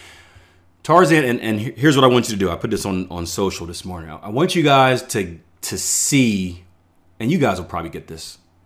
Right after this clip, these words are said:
I want you guys to tell me where the problem is at in this, in this comment.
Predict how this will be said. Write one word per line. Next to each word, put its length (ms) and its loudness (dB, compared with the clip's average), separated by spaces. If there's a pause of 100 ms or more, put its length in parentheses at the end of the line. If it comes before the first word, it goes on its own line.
(380)
I 60 -8
want 220 0
you 80 -4
guys 220 4
to 80 -2
tell 200 -2
me 160 0
where 180 0
the 120 -6
problem 420 -4
is 160 -14
at 260 -14 (360)
in 140 -10
this, 260 -12
in 100 -14
this 160 -14
comment. 360 -10